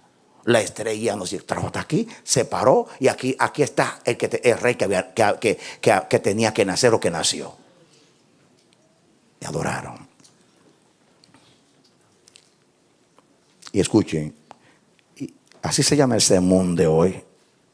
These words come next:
y abriendo sus tesoros. ¿Cómo se llama el mensaje de hoy?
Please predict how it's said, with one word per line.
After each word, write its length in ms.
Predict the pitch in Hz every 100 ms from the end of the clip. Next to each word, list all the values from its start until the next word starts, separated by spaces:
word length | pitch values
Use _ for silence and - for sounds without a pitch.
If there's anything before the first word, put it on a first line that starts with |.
| _ _ -
y 140 | 92
abriendo 600 | 82 80 87 107 95 82
sus 200 | - -
tesoros. 1040 | - - - - - - - - - - - _ _ _ _ - - _ - - - _ - - _ - - - 185 180 - - - 165 - - _ _ -
¿Cómo 160 | 127 113
se 80 | 117
llama 100 | 113
el 60 |
mensaje 260 | 104 117 101
de 100 | 113
hoy? 180 | 139